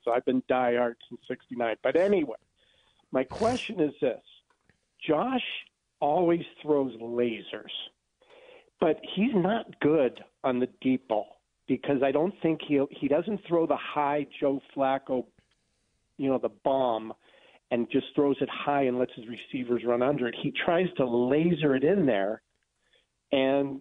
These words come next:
the defensive backs always get a swipe at it because it's low, as opposed to if he threw it high and just let, like, Diggs, the last two interceptions for, that w-, were intended for Diggs, if he had thrown it real high and long, I think Diggs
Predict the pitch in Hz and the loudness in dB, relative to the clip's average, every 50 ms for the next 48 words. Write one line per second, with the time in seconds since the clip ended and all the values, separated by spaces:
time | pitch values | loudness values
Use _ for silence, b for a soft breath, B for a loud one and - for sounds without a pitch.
0 | - _ - 147 - 165 180 190 - 214 208 202 196 160 - 208 240 226 180 - | -12 _ -10 -6 -4 -4 -4 -2 0 -2 0 0 -2 -2 0 0 0 0 -2 0
1 | - 143 147 160 156 - - 165 156 147 - - 139 160 185 185 - - 120 113 | 0 0 2 0 0 0 -2 -2 -2 -2 -4 -2 0 2 2 2 0 0 0 0
2 | 110 127 135 151 - _ _ _ _ 131 127 - 143 127 127 131 - - 127 135 | 0 0 -2 -2 -4 _ _ _ _ -6 -2 -2 -2 -2 -2 -4 -4 -2 0 2
3 | 180 196 156 123 - - _ _ _ _ _ _ _ _ _ - 127 120 123 131 | 2 2 2 0 -4 -8 _ _ _ _ _ _ _ _ _ 0 0 2 2 -2
4 | - - 147 156 143 139 - - 143 135 - 147 131 - - - 202 127 - 147 | 0 2 2 2 2 0 -2 -2 -2 -2 -2 -4 -10 -10 -8 -2 2 2 2 2
5 | 123 - - - 180 190 190 170 135 117 110 110 117 113 - _ _ _ _ _ | 0 -2 -8 -6 -4 -2 0 0 0 0 -2 -2 -6 -10 -14 _ _ _ _ _
6 | _ b b b b b 139 131 131 160 156 - - 156 151 147 147 139 131 127 | _ b b b b b -2 0 0 0 0 2 2 2 2 4 2 0 0 0
7 | - - 180 196 180 - 120 143 - - 143 143 143 156 165 185 208 - _ - | -2 0 0 0 0 -2 -6 -16 -14 -4 -2 0 2 2 2 0 -2 -4 _ -2
8 | 190 175 170 - - - 180 175 - - 156 135 127 - - - _ - 135 - | -2 0 0 -2 -2 0 -2 -2 0 -4 -6 -6 -6 -8 -12 -20 _ -12 -12 -12
9 | - - 135 131 135 156 151 - - 131 127 131 120 - - 143 147 143 147 143 | -2 0 0 0 0 -2 -8 -4 0 0 0 0 0 -2 -2 0 0 0 0 0
10 | - 139 131 - 170 180 160 135 - - 139 120 - 143 147 143 - - - 170 | -2 -4 0 2 2 2 2 0 -2 -8 -14 -8 -2 0 0 0 -2 -2 -2 0
11 | 160 156 143 135 - 135 123 123 135 143 160 175 165 151 - - 190 160 156 156 | 0 2 0 -2 -2 -6 -8 0 2 2 4 4 2 0 -4 -6 -2 -2 0 0
12 | 139 127 127 135 151 165 156 127 123 123 - 139 135 131 - - 139 131 | -2 -4 -2 -2 -2 -2 -2 -4 -6 -8 -8 -8 -10 -8 -4 -4 -4 -4